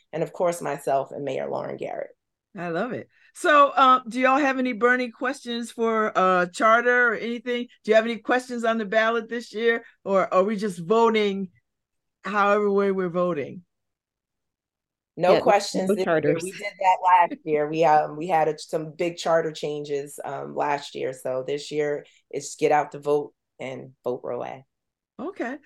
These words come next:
Speaker 2: All right. So, so you've been out there, you've seen people, um, you're hearing from people, and I, I imagine people are pretty, uh, uh,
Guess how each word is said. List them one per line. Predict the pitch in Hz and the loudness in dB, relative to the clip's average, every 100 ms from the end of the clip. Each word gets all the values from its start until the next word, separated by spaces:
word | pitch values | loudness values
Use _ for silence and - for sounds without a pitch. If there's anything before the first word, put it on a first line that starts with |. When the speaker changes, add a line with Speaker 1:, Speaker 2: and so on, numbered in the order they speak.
| _ - | _ -2
Speaker 2:
All | 339 | 2
right. | 381 320 | 4 2
So, | 320 302 294 269 | 2 4 6 4
so | - | 0
you've | 269 285 277 | 0 0 -2
been | 339 | -2
out | 330 311 | 0 -2
there, | 240 247 240 | 0 2 2
you've | 240 220 | -2 -10
seen | - 254 277 294 | -10 -8 -8 -6
people, | 285 214 208 202 226 - - - | -6 -6 -6 -6 -6 -10 -20 -8
um, | 190 196 | -4 -2
you're | 208 208 | 2 2
hearing | 233 247 294 | 2 0 -2
from | 277 214 196 | -4 -6 -6
people, | 208 175 180 180 202 _ - | -6 -4 -2 -2 -4 _ -12
and | 196 202 | -6 -4
I, | 196 - | -4 0
I | 214 233 | 2 2
imagine | 214 220 269 262 220 | 0 -2 -2 -4 -6
people | 190 208 196 180 | -6 -8 -6 -6
are | |
pretty, | 175 214 190 185 | -4 -6 -4 -4
uh, | 165 156 143 160 _ _ - | -4 -4 -6 -8 _ _ -8
uh, | 165 156 151 139 | -4 -4 -4 -6